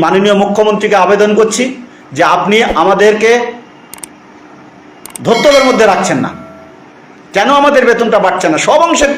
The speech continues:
বেতনটা বেড়ে গেছে, সব অংশের কর্মচারীদের বেতনটা বেড়েছে, একমাত্র আমাদেরকে বাড়েনি। আমাদের অপরাধটা কি আপনি বলুন? ড্রাইভারদের বেড়ে গেল, কন্ট্রাক্টরদের বেড়ে গেল,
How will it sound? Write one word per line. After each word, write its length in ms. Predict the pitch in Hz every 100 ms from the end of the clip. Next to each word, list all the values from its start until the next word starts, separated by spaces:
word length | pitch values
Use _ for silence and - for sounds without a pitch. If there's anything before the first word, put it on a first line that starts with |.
| -
বেতনটা 340 | 190 190 180 165
বেড়ে 200 | 147 131
গেছে, 180 | 123 127
সব 220 | 170 190
অংশের 280 | 190 190 185 175
কর্মচারীদের 520 | 156 151 147 143 131
বেতনটা 280 | 127 123 123
বেড়েছে, 300 | 117 127 - - - -
একমাত্র 360 | 143 151 151 143
আমাদেরকে 400 | 135 131 123 110
বাড়েনি। 300 | 107 110 120 - - -
আমাদের 260 | 135 -
অপরাধটা 400 | 170 220 262 262 240
কি 80 | 262
আপনি 160 | 254
বলুন? 260 | 262 294 262 - - - - - - - - - - - - - - - - - - - - -
ড্রাইভারদের 500 | 139 214 214 190 208
বেড়ে 200 | 202 208
গেল, 140 | 196 208 208 -
কন্ট্রাক্টরদের 600 | - 190 233 226 226 214
বেড়ে 200 | 202 214
গেল, 160 | 202